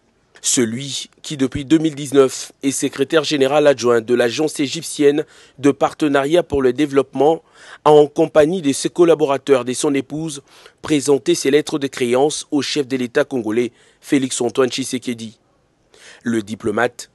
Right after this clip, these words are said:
a également remis au président Tshisekedi une œuvre d'art du buste d'un pharaon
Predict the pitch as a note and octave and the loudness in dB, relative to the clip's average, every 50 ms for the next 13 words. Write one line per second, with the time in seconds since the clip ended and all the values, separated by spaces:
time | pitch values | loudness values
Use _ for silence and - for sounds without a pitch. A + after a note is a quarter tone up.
0 | _ _ - - - _ - C#3 C#3 C3 B2 C#3+ C3+ C3 C3+ D3+ D#3 C#3 C#3+ D3+ | _ _ -20 -20 -20 _ 2 2 2 4 2 0 0 2 2 2 2 2 0 -2
1 | D3 D#3+ D#3+ D3 - - E3 D3+ C3 C3 C#3 C3 D#3+ D#3+ C#3+ - D3+ C3+ - C3 | -2 0 -2 -2 -2 -2 -4 -4 -4 -6 -4 -2 -2 -2 -2 -4 -8 -8 -8 -8
2 | A#2+ - B2 A#2+ C#3 D#3+ E3 - _ _ D#3 D#3 C#3+ D3+ E3+ E3+ D3 D#3 D#3+ C#3+ | -8 -8 -10 -10 -10 -14 -14 -16 _ _ -10 -8 0 0 0 0 2 0 -2 2
3 | C3 C3 B2+ A#2+ A2 G#2 A2+ G#2+ G#2+ A2+ A#2 A2 G#2+ B2+ E3 E3 - - - - | 2 2 2 2 -2 -4 -10 -14 -12 -12 -14 -12 -8 -8 -6 -6 -8 -10 -12 -20
4 | - _ _ _ _ - C3 D3 C#3 C3 - - C3+ B2 B2+ A#2+ A#2+ B2+ C#3 D3 | -20 _ _ _ _ 0 2 2 2 4 2 -2 0 2 2 2 2 2 2 0